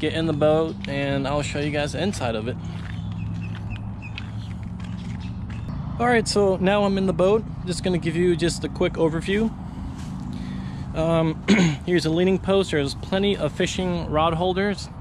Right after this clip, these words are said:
even on the T-top. They're everywhere. Um, there's a couple up there also.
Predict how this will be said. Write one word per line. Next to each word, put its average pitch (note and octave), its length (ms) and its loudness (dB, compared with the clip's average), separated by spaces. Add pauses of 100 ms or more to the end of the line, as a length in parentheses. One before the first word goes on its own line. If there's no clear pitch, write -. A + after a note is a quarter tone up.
(280)
even C#3+ 200 -2
on C#3+ 100 0
the B2+ 60 -2
T-top. C#3+ 560 -2
They're B2+ 140 -2
everywhere. D3+ 440 -2 (600)
Um, B2+ 280 0
there's C3 300 0
a - 20 -8
couple C#3+ 320 -2
up C3 160 -2
there B2+ 200 0
also. A2+ 440 0